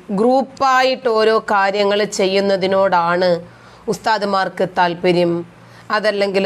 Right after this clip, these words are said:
ചെറിയ പ്രായത്തിലുള്ള കുഞ്ഞുങ്ങളെ ബുദ്ധിമുട്ടിപ്പിക്കുന്നത് ഉസ്താദുമാർക്കൊരു ഹോബിയാണ്. ചുറ്റിനും ശത്രുക്കളാണെന്നേ എന്തെല്ലാം പറഞ്ഞ് പിടിപ്പിക്കുന്നിവര്. ഏ, നമുക്കൊരു വാർത്തയും കൂടി നോക്കാം.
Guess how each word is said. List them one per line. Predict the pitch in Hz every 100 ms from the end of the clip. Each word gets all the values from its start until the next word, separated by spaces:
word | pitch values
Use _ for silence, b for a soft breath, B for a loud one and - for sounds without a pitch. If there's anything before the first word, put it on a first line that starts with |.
| 196
ചെറിയ | 185 - 208 208 214
പ്രായത്തിലുള്ള | 214 202 190 185 190 190 185
കുഞ്ഞുങ്ങളെ | 180 185 185 185 185
ബുദ്ധിമുട്ടിപ്പിക്കുന്നത് | 185 185 175 190 180 185 196 185 185 180 180 180 B B B -
ഉസ്താദുമാർക്കൊരു | - 240 226 220 214 208 208
ഹോബിയാണ്. | 202 208 214 208 240 220 208 - -
ചുറ്റിനും | - 165 - 175 170
ശത്രുക്കളാണെന്നേ | 170 165 - 175 175 165 170 165
എന്തെല്ലാം | 160 180 - - 262 262 262 294 320 - -
പറഞ്ഞ് | 262 247 262 269
പിടിപ്പിക്കുന്നിവര്. | 277 269 240 196 - 254 196 269 277 277 254 226 165 - -
ഏ, | 233 277 - - - - - -
നമുക്കൊരു | 196 175 175 175
വാർത്തയും | 170 165 165 185
കൂടി | 180 -
നോക്കാം. | - -